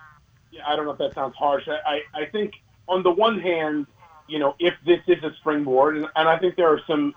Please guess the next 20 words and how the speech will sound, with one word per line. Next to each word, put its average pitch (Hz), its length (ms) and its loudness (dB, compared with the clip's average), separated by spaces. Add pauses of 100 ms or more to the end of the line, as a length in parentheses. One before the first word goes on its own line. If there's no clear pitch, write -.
legitimate 151 480 0
reasons, 135 540 -4
you - 80 0
know, 131 120 8
I 123 40 10
mean, 123 320 8 (960)
I 120 60 10
w-, 131 180 10
obviously 123 340 6
wouldn't 123 240 -2
expect - 280 -4
Trey 131 120 0
Galloway 120 380 6
to 110 80 -4
score 117 160 -2
twenty-eight 113 420 -4
points 120 260 -2
every 110 220 0
game, 135 440 4
but 120 180 0